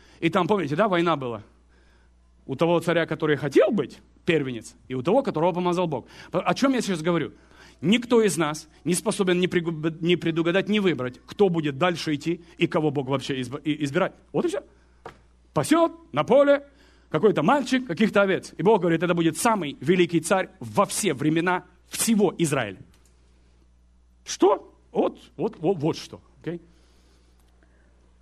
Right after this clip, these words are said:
И это есть Д Н К.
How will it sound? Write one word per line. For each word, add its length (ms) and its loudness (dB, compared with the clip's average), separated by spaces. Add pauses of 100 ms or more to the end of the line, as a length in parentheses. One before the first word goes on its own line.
(1400)
И 80 -4
это 160 -2
есть 180 -4
Д 80 -6
Н 100 -6
К. 120 -12